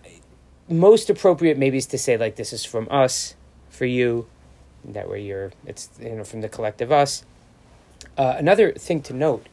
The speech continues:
is that people who are in avelos are not supposed to get shalach manos,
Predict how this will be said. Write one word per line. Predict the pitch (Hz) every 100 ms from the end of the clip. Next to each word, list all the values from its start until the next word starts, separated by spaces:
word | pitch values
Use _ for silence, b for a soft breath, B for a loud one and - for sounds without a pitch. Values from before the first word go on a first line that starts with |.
| -
is | 131
that | 123 117 - b b b -
people | - 190 240 220
who | 165
are | 143
in | 131 151 139
avelos | 123 110 139 143 98 - - - _ _ _ _ _ _ _ _ b b b b b _ - -
are | 135 139
not | 175 139
supposed | - 160 143
to | 127 107
get | - 147 - - _ _ _ _ _ - -
shalach | - 113 -
manos, | 110 120 165 -